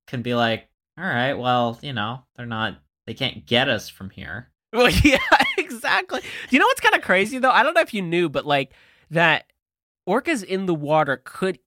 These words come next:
Speaker 2: kill us if they wanted to very easily. They just
Speaker 1: Oh,
Speaker 2: choose
Speaker 1: yeah.
Speaker 2: not, they choose not to. They just
Speaker 1: Oh,
Speaker 2: don't
Speaker 1: yeah, no,
Speaker 2: see
Speaker 1: I
Speaker 2: us
Speaker 1: mean,
Speaker 2: as a
Speaker 1: well,
Speaker 2: threat.
Speaker 1: the thing is that they're all, they're all, like,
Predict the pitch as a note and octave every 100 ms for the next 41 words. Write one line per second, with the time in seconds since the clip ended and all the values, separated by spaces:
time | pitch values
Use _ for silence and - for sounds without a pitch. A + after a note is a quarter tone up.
0 | _ _ - G#3 G#3+ E3 - - E3+ -
1 | D3 B2 A#2+ C3 B2 - A2+ A2 C#3 B3+
2 | E3+ C#3+ D#3+ D3 B2+ C3+ F#3+ G#3+ - C4+
3 | A3+ B2+ F#2 D3 F3 F3 A#3 - G4 F4
4 | F#4+ F#4+ - - G3+ - _ _ _ _
5 | _ G3 A3 C4+ F#3+ - C4 A#3+ C4 G#3
6 | A#3 F#3+ A3 A3+ B3 G#3 A3+ C#4 A3+ D3
7 | A3+ C#4+ F4 F4+ B3 E3+ A#3 G#3 - A#3
8 | D#4 C4+ E3 D3 G#2+ - _ _ _ A3+
9 | A#3+ - C3+ G3 G#2+ G2 G2 F2 -